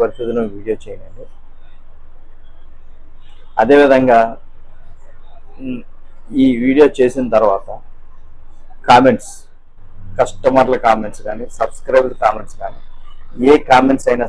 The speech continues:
సరే నాకు కామెంట్స్ ఇవ్వాలి. ఇవ్-, ఇవ్వటం కోసమని నేను, నేను కామెంట్ బాక్స్ ఎప్పుడు on చేసి ఉంచుతాను. ఆ కామెంట్స్, మీరు ఇచ్చే కామెంట్స్ వలన నేను ఎప్పటికప్పుడు నా ద్వారా జరిగే తప్పులను కానీ, మీరు ఇచ్చే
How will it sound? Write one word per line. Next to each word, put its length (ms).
సరే 180
నాకు 200
కామెంట్స్ 380
ఇవ్వాలి. 400
ఇవ్-, 180
ఇవ్వటం 300
కోసమని 380
నేను, 200
నేను 220
కామెంట్ 280
బాక్స్ 240
ఎప్పుడు 240
on 180
చేసి 240
ఉంచుతాను. 400
ఆ 20
కామెంట్స్, 480
మీరు 180
ఇచ్చే 240
కామెంట్స్ 500
వలన 220
నేను 160
ఎప్పటికప్పుడు 560
నా 80
ద్వారా 240
జరిగే 200
తప్పులను 420
కానీ, 180
మీరు 220
ఇచ్చే 220